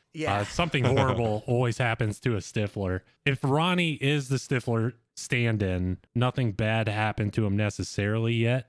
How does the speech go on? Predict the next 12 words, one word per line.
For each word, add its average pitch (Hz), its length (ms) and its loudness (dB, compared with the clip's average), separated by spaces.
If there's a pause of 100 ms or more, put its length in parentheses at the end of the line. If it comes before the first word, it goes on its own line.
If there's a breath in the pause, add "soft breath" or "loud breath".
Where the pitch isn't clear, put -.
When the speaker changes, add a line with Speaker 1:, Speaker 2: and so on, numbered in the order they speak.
(140)
Speaker 3:
N-, 95 200 -10
Speaker 2:
So 139 120 -2
Speaker 3:
not 113 80 0
Speaker 2:
that's 127 240 2
Speaker 3:
yet. 131 80 0
Speaker 2:
one 131 180 0
thing 123 220 0
that's 110 220 0
kind 113 260 0
of 120 80 2
missing 131 480 0
is, 101 600 0